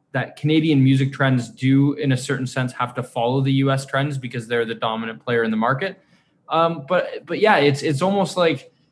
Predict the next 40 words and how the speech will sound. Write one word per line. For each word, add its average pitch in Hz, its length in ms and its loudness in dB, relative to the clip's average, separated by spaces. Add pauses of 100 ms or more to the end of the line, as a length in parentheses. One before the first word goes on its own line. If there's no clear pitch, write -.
(140)
it's - 100 -8
almost 208 240 4
this 185 400 -4 (340)
kind 175 200 2
of 151 140 2
like, 151 400 2 (140)
you 151 120 0
know, 135 140 4
"Oh, 185 220 6
you're 147 220 4
Canadian." 139 640 0
And 135 80 -2
it's 135 120 -2
like, 156 200 0 (320)
"Yeah, 190 220 -2
you 131 120 -2
know, 143 120 -2
we're, 165 240 0
we're 185 100 -6
Canadian, 185 320 0
but 143 80 0
we're, 165 280 0
we're 185 120 -2
serious 190 420 -2
here." 120 280 -4
You 123 120 -6
know, 131 60 -4
we, 156 280 -2
uh, 147 240 -4 (440)
we 160 80 -2
love 156 200 2
our 160 100 2
music, 147 400 0
and, 151 220 -4
and 151 100 0
it's 143 320 -6 (560)
very 160 260 0
family 147 540 0
oriented. 143 420 0
Like, 123 340 -4